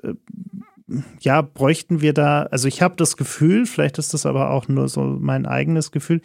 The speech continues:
ich hab das Gefühl, dass, dass solche Ereignisse früher sich stärker in die Köpfe der, der Menschen eingebrannt haben und, äh, sind wir da vielleicht einfach ein bisschen abgestumpft inzwischen?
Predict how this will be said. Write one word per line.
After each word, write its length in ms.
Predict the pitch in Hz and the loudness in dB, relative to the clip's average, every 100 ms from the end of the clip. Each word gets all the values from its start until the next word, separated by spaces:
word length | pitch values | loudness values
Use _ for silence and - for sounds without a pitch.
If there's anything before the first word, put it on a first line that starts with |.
| - - - | -8 -16 -2
ich 80 | 160 | 0
hab 100 | 156 | 2
das 180 | 190 | 2
Gefühl, 380 | - 143 156 180 | 2 2 6 6
dass, 360 | 160 139 - - | 6 4 2 0
dass 200 | 139 - | 0 4
solche 360 | 143 151 156 160 | 4 4 4 2
Ereignisse 720 | 143 - 139 143 165 151 143 | 2 2 0 2 2 2 0
früher 800 | - - - 135 156 175 180 175 - - - - | -2 -8 2 4 6 6 4 0 -16 -20 -20 -8
sich 280 | - 131 - | -2 0 0
stärker 540 | - 131 175 - - | 0 0 0 -2 -2
in 140 | 143 | 0
die 140 | 139 127 | -2 -4
Köpfe 420 | - 151 - 143 | -2 -4 -2 -2
der, 260 | 131 131 117 | 0 0 0
der 160 | 131 | -2
Menschen 380 | 123 139 - 143 | 0 -2 -2 -4
eingebrannt 760 | - 127 156 160 - 139 127 - | -2 -2 -2 -4 -2 -2 -2 -2
haben 380 | 147 156 156 | -2 0 -2
und, 300 | - 135 123 - | -2 -2 -4 -4
äh, 340 | 135 131 131 - - - 101 107 - - 156 - | -2 0 -2 -4 -20 -20 -20 -18 -16 -16 -14 -4
sind 260 | - 143 | 2 4
wir 100 | 160 | 4
da 100 | 156 | 4
vielleicht 320 | 143 147 135 143 | 2 0 -2 -2
einfach 240 | 139 143 | -2 -2
ein 100 | 123 | 0
bisschen 280 | 131 - 123 | -2 -2 -4
abgestumpft 720 | 110 - 151 - 156 170 - | -4 -4 -4 -2 -2 -4 -6
inzwischen? 560 | 175 160 - 165 202 | -6 -6 -6 -4 -4